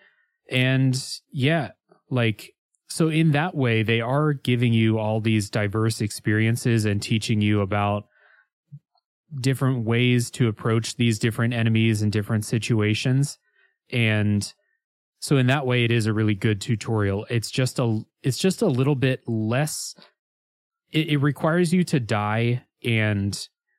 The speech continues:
bang your head up against some of those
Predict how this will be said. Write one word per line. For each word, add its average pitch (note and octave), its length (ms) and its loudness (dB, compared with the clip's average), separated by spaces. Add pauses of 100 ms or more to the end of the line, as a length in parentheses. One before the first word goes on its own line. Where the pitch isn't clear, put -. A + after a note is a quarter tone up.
(760)
bang C#3 260 2
your C3 120 2
head B2+ 180 2
up C#3+ 160 -2
against D3 380 0
some D3+ 220 0
of C#3+ 60 2
those D3 500 0